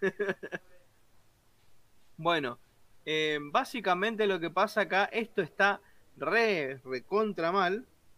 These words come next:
Eh, o sea, todo bien con que sí, o sea, habló lo de que no tenía ni un pelo, obviamente se refiere a,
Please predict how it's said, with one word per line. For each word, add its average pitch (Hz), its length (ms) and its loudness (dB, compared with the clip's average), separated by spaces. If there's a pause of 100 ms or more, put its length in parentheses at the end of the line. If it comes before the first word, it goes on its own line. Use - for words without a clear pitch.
(960)
Eh, 127 1160 -4
o 139 100 0
sea, 160 260 2
todo 214 220 4
bien 220 340 2
con 202 280 0
que 165 280 -2
sí, 226 280 0
o 147 100 2
sea, 127 580 0
habló 135 260 0
lo 185 120 2
de 175 120 -2
que 156 120 -4
no 151 120 -4
tenía 151 280 -4
ni 180 80 -4
un 165 120 -6
pelo, 185 320 0
obviamente 165 420 -4
se 175 140 -4
refiere 165 460 -2
a, 190 260 2